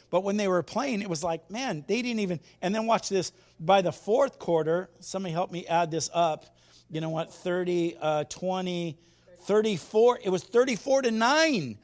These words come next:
Thirty-four to nine. How many know they're getting creamed? Okay.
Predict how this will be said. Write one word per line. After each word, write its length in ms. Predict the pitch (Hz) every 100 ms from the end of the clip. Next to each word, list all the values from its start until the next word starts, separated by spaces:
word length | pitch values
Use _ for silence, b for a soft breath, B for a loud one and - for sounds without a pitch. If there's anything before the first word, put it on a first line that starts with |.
| b _
Thirty-four 720 | - 320 349 339 202 392 330
to 100 | 285
nine. 280 | 277 294 214
How 160 | 208
many 160 | 320 349
know 140 | 311
they're 160 | 285 269
getting 340 | 254 277 262
creamed? 760 | - - 330 339 208 123 92 - - - _ _ _ _
Okay. 220 | - 104